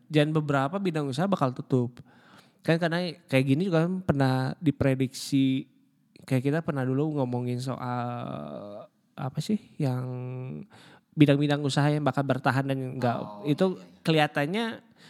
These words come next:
Speaker 1: di sini mulai titiknya, titik
Speaker 2: Iya,
Speaker 1: baliknya di
Speaker 2: betul,
Speaker 1: sini.
Speaker 2: betul, betul.
Speaker 1: Eh,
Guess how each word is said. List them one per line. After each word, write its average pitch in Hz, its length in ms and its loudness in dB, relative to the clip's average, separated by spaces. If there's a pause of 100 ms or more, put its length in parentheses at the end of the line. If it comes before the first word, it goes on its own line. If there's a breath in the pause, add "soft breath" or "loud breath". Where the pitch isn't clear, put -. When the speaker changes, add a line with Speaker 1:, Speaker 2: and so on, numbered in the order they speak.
(160 loud breath)
Speaker 1:
di 135 200 2
sini 196 240 0
mulai 151 240 0
titiknya, 131 580 -4
titik 139 260 0
Speaker 2:
Iya, - 60 -6
Speaker 1:
baliknya 131 320 4
di 156 100 0
Speaker 2:
betul, 131 120 -2
Speaker 1:
sini. 120 240 -2
Speaker 2:
betul, - 120 -12
betul. - 920 -10
Speaker 1:
Eh, 131 720 4